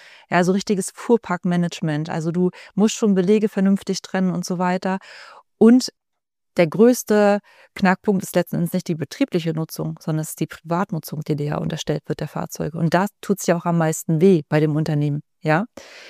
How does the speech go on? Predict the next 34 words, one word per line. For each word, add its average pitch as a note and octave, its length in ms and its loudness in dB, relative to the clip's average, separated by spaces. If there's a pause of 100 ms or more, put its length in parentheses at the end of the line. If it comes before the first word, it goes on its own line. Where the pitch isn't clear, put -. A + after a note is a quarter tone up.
(140)
Nämlich, F3 200 0
wenn F3+ 120 6
ich D#3+ 80 0
die F3 140 2
Privatnutzung F#3 720 2
vom E3+ 160 -2
Fahrzeug F3 420 -4 (100)
besteuern D#3+ 520 -2
muss. D3 320 -6 (100)
Und E3 120 -4
da E3+ 100 2
haben F#3 160 4
wir F#3 80 2
ja E3+ 220 2 (420)
letzten F#3 220 2
Endes F#3 220 2
zwei F3+ 220 0
Möglichkeiten F#3 560 2
in E3 60 0
Deutschland. D#3+ 340 -2
Einmal F#3+ 320 2
diese F3 400 2
pauschale F#3 540 2
Methode A3+ 420 4
über E3+ 240 2
die E3 240 -2
Ein E3+ 140 2
Prozent F#3 360 -2
Methode. A#3+ 540 0
Das - 220 -6
kennen F3 160 0
die F3 100 2
meisten, G3+ 520 -2 (380)
ne? F#3+ 160 -2